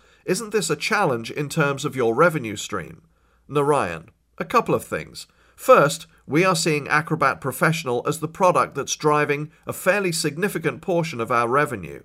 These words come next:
Acrobat Professional has a number of features beyond P D F creation,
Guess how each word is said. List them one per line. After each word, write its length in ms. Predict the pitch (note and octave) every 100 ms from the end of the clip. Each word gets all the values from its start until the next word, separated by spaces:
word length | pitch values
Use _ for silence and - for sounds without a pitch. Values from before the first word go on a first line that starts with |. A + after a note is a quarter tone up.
| _ _ _ _
Acrobat 500 | - C3+ D#3+ D3 C3
Professional 540 | - C3+ E3 D#3+ E3 D#3+
has 180 | D#3+ E3+
a 60 |
number 320 | E3 G3+ E3+
of 100 | A#2+
features 460 | - C3 A#2+ C#3 C3
beyond 540 | D#3 C#3+ F3+ F3 A#2+
P 140 | C#3 C3
D 140 | B2
F 160 | A#2+ -
creation, 680 | C#3+ C3+ D#3 D#3+ A#2+ A#2